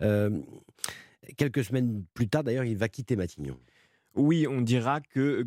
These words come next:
Speaker 2: que ce, cet épisode à Brégançon
Speaker 1: Ouais.
Speaker 2: a, euh, précipité sa
Speaker 1: Ah oui,
Speaker 2: décision, qui
Speaker 1: vraiment ?
Speaker 2: était déjà un peu prise,
Speaker 1: Ouais,
Speaker 2: mais,
Speaker 1: ouais, ouais.
Speaker 2: mais, euh, on dira que cet épisode
Speaker 1: C'est
Speaker 2: a
Speaker 1: l'humiliation
Speaker 2: précipité,
Speaker 1: suprême.
Speaker 2: voilà, c'est l'humiliation suprême,
Speaker 1: Ouais.
Speaker 2: parce qu'il n'avait pas supporté d'être invité avec le moniteur de ski qui était aussi,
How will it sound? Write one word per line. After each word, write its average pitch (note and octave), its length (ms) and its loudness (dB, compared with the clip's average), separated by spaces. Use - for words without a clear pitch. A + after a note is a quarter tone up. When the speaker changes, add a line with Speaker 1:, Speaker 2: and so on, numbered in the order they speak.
Speaker 2:
que G#2+ 480 4
ce, - 240 0
cet - 320 0
épisode A#2+ 560 0
à A2 60 0
Brégançon A2 640 2
Speaker 1:
Ouais. D3+ 140 -4
Speaker 2:
a, B2 380 0
euh, G2 140 -4
précipité D3+ 760 0
sa B2+ 100 -2
Speaker 1:
Ah - 20 2
oui, A2+ 60 -4
Speaker 2:
décision, A#2+ 460 2
qui - 80 -14
Speaker 1:
vraiment ? A#2 200 2
Speaker 2:
était A#2+ 100 4
déjà A#2+ 260 2
un A2 80 -4
peu B2+ 160 0
prise, B2+ 340 0
Speaker 1:
Ouais, A2 120 6
Speaker 2:
mais, B2 40 4
Speaker 1:
ouais, G#2+ 220 2
ouais. D#2+ 100 -4
Speaker 2:
mais, D3 320 4
euh, A2+ 220 0
on A#2 160 0
dira A#2 240 2
que - 100 -14
cet A#2 160 -2
épisode A2 300 0
Speaker 1:
C'est B2+ 60 4
Speaker 2:
a - 20 4
Speaker 1:
l'humiliation A#2+ 460 2
Speaker 2:
précipité, B2 220 0
Speaker 1:
suprême. G#2+ 100 4
Speaker 2:
voilà, A2+ 200 0
c'est A#2 140 -2
l'humiliation A#2+ 480 0
suprême, D3+ 480 -2
Speaker 1:
Ouais. F2+ 240 4
Speaker 2:
parce C#3 180 0
qu'il C3+ 140 0
n'avait B2 160 4
pas B2 120 -2
supporté C3+ 800 0
d'être B2 240 -2
invité A#2 420 2
avec A2+ 280 0
le A2+ 160 4
moniteur A#2 520 2
de A2+ 120 2
ski D3 460 0
qui A#2 180 2
était G#2 180 2
aussi, A#2 320 2